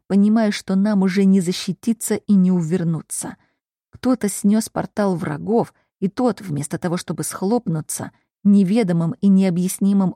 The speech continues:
образом понесся к нам. «Лорд Льюстион!» закричал Эвьен, пытаясь выставить какие-то щиты.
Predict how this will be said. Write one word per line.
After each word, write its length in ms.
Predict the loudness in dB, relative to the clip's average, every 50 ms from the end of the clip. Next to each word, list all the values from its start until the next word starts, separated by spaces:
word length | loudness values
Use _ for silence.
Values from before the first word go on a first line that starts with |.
| _ -2
образом 500 | 0 0 2 0 0 0 0 0 0 0
понесся 600 | -2 0 0 0 0 0 -2 -6 -6 -6 -8 -6
к 120 | -2 0
нам. 360 | 2 2 2 0 -4 -6 -8 -10 _ _ _ _ _ _ _ _ _ _ _ _ _ _ _ _ _ -2
«Лорд 420 | 0 2 4 4 2 2 0 0
Льюстион!» 840 | 0 2 4 4 4 4 4 2 -2 -4 0 0 0 0 0 -4 -8 _ _ _ _ _ _
закричал 640 | -4 -2 -2 -2 -2 -4 -4 -4 -2 -2 -2 -2 0
Эвьен, 460 | 0 2 2 2 0 0 -2 -2 -2 -2
пытаясь 380 | -4 -2 -2 -2 -2 -2 -2
выставить 380 | -2 -2 -2 -2 -4 -6 -4 -4
какие-то 460 | -6 -6 -4 -2 -2 -2 0 -2 -4
щиты. 520 | -6 -6 -6 -8 -6 -4 -2 -2 -2 -4